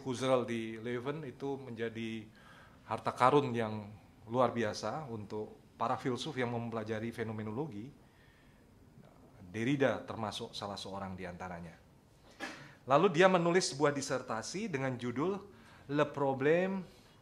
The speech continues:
de la Genèse dans la Philosophie de Husserl. Nah, itu memang hasil dari kunjungan-kunjungan ke arsip Husserl itu. Masalah asal-usul dalam filsafat Husserl.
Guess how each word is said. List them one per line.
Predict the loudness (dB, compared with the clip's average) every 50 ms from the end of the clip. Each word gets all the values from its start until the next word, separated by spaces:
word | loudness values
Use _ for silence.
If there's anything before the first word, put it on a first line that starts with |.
| -20 -20 -20 -20 -6
de | -2 2 4
la | 6 6 6
Genèse | 4 2 0 0 0 -2 -2 -2 -2 -2 -2 -4 0 4
dans | 6 6 6 6 4 0 -4 -6 -8 -10 -10 -8 -2
la | 2 4 4 4
Philosophie | 4 0 -2 -4 -4 -4 -4 -4 -4 -2 -2 -4
de | -4 -6
Husserl. | -4 -4 -6 -6 -4 -6 -6 -6 -6 -6 -8 -8
Nah, | -10 -10 -10 -10 -12
itu | -10 -6 -4
memang | -4 -2 -2 -4 -6 -6
hasil | -8 -10 -10 -10 -6 -4 -4 -2 -2 -4
dari | -6 -8 -10 -10 -12 -14 -14 -16 -20 -20 -20 -20 -20 -20 -20 -20 -20 -10 -8
kunjungan-kunjungan | -6 -4 -4 -2 -2 -2 -4 -4 -6 -6 -8 -6 -6 -6 -6 -6
ke | -6 -6
arsip | -6 -6 -6 -8 -10 -12 -8 -4
Husserl | -4 -4 0 0 0 2 2 0 -2
itu. | -6 -8 -8 -10 -12 -12 -16 -20 -20 -20 -20 -20 -20 -20 -20 -20 -20 -20 -20 -20 -20 -20 -20 -20 -20 -20 -20 -20 -20 -20 -20 -20 -20 -20 -20 -20 -20 -20 -20 -20 -20 -20 -10
Masalah | -4 -2 -2 -2 4 6 8 8 8 8 6 2 -2 -2
asal-usul | -2 -2 0 2 2 2 2 0 -4 -6 0 4 4 6 6 6
dalam | 4 2 4 4 4 4 4
filsafat | 2 0 -2 -2 -2 -2 -4 -2 -2 -4 -4 -4
Husserl. | -6 -6 -6 -4 0 0 0 2 0 -2 -6